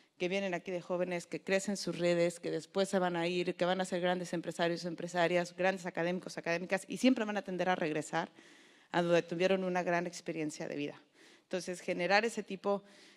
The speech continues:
de espacios de, de conexión, de movilidad, de hacer muchísimos convenios para que esté aquí lleno de gente joven.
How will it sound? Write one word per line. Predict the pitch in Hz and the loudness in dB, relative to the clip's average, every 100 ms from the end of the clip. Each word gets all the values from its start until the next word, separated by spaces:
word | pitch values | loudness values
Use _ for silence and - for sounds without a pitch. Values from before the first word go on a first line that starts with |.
| _ | _
de | 175 | -6
espacios | 175 - 196 190 196 185 | -6 0 0 0 -6 -4
de, | 180 - | -4 -4
de | 185 160 | -6 -8
conexión, | 170 156 - - 214 196 196 185 | -6 -6 -8 -4 0 2 2 0
de | 170 | -2
movilidad, | 165 165 165 170 165 180 190 185 | -2 -4 -6 -2 4 6 6 4
de | 175 | -2
hacer | - | 0
muchísimos | 180 180 214 208 220 190 | -2 -2 -2 0 0 -2
convenios | - 180 180 185 180 | -2 0 2 2 0
para | 180 170 | -4 -6
que | 165 | -8
esté | - 185 | -6 -6
aquí | - 190 | -4 -4
lleno | 185 185 | -2 -2
de | 165 | -4
gente | - 175 156 165 | -6 -6 -4 -6
joven. | - 226 175 208 | 0 2 2 -2